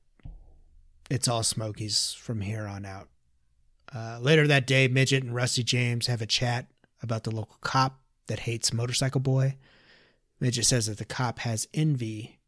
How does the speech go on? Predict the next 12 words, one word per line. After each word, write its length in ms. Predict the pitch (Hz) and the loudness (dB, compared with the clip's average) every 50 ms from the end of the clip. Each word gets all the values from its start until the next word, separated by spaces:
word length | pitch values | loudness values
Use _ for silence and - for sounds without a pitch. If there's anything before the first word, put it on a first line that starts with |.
| _ _ _ _ _ _ _ _ _ _ _ _ | _ _ _ _ _ _ _ _ _ _ _ _
for 160 | - - 120 107 | -4 -2 -2 -2
the 80 | - | -2
Motorcycle 540 | 110 110 110 110 107 - - 107 104 - 107 | -2 -2 -2 -2 -4 -4 -4 -4 -4 -6 -8
Boy 560 | 101 - 110 104 107 104 101 101 104 101 - _ _ _ _ _ - - | -8 -6 -6 -6 -6 -6 -6 -8 -8 -10 -14 _ _ _ _ _ -12 -8
and 160 | 143 113 107 | -6 -6 -4
that 120 | 110 107 | -4 -6
is, 360 | 107 104 - - - - - - _ _ | -2 0 2 2 2 0 -2 -6 _ _
he's 220 | _ - 135 117 - | _ -2 0 0 2
seen 500 | - - - - - - 185 190 196 190 | 2 2 2 0 2 4 4 6 6 6
the 60 | 160 | 6
Motorcycle 540 | 139 139 135 131 123 - 131 120 113 - 113 | 4 4 4 2 2 2 0 0 0 -2 -4
Boy. 540 | 107 - 113 113 110 107 107 107 107 110 | -4 -4 -4 -4 -4 -4 -6 -6 -8 -10